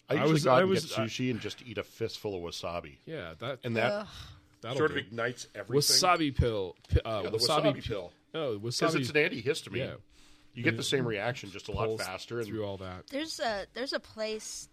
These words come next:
Speaker 3: where they do fresh crust wasabi, and it's really intense. Have you
Speaker 1: I
Speaker 3: had
Speaker 1: love
Speaker 3: that?
Speaker 1: stuff like that. Wasabi and horseradish.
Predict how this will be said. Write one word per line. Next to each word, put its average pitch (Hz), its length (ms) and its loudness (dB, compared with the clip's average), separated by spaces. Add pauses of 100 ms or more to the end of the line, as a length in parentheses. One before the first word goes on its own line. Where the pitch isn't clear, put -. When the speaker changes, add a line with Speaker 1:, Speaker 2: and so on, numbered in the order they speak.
Speaker 3:
where 202 120 -16
they 185 180 -10 (200)
do 190 320 -8
fresh - 720 -12 (140)
crust 170 380 -10 (460)
wasabi, 190 600 -10 (440)
and 180 160 -12
it's - 440 -16 (320)
really 180 320 -14
intense. - 580 -20 (420)
Have 196 120 -8
you 117 60 4
Speaker 1:
I 120 40 4
Speaker 3:
had 104 100 2
Speaker 1:
love 104 100 4
Speaker 3:
that? - 80 -2
Speaker 1:
stuff 90 200 -4
like 90 160 -4
that. 85 260 -6
Wasabi 101 360 0
and 95 140 -4
horseradish. 101 600 -2